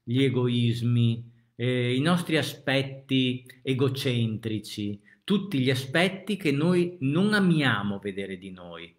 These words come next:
perché cerchiamo, perché non vogliamo vederli, perché non vogliamo riconoscerli, non vogliamo, non accettiamo che esistano dentro di noi.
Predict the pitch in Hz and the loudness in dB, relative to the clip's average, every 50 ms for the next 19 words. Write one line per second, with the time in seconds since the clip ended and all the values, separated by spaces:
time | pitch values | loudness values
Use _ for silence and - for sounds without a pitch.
0 | _ _ _ _ _ - 135 135 131 170 175 170 170 - 147 123 - 139 143 165 | _ _ _ _ _ -2 -2 0 4 4 4 4 4 2 0 0 0 0 2 2
1 | 180 170 175 185 190 196 214 233 247 254 - - - _ _ _ _ _ _ _ | 4 4 4 4 4 4 4 2 2 0 -4 -10 -16 _ _ _ _ _ _ _
2 | _ _ _ _ _ _ _ _ _ _ _ _ _ _ _ _ _ _ _ _ | _ _ _ _ _ _ _ _ _ _ _ _ _ _ _ _ _ _ _ _
3 | _ 139 139 135 139 170 180 156 139 143 180 220 220 190 190 175 175 175 170 143 | _ -2 -2 2 4 4 4 4 6 6 6 6 6 6 4 4 6 4 4 2
4 | 131 131 123 120 120 123 127 160 175 175 170 - - 156 143 143 139 131 139 147 | 2 2 2 2 2 2 2 0 0 -2 -2 -4 -4 -4 -2 -2 0 0 0 2
5 | 180 190 180 151 131 123 - - 120 113 113 110 110 - - - 151 151 160 180 | 2 4 4 2 2 -2 -2 -2 -2 -2 -2 -2 -4 -8 -6 -4 -4 -2 0 0
6 | 202 202 - - - - _ - 131 135 127 143 160 185 185 165 147 131 120 - | -2 -2 -4 -10 -18 -14 _ -2 0 2 4 4 4 4 4 4 2 0 -2 -2
7 | - 139 147 160 160 156 - - 143 139 - - 175 185 190 214 233 233 226 - | -2 -2 0 0 0 -2 -2 -4 -4 -6 0 2 2 2 4 2 2 0 0 0
8 | 190 - - 165 147 135 170 185 185 - - 202 190 180 135 127 123 113 117 113 | -2 0 2 2 2 4 2 0 0 -2 -2 -2 -2 0 0 -2 -2 -4 -4 -6
9 | 113 113 95 85 78 - 85 87 | -8 -8 -10 -14 -16 -20 -20 -20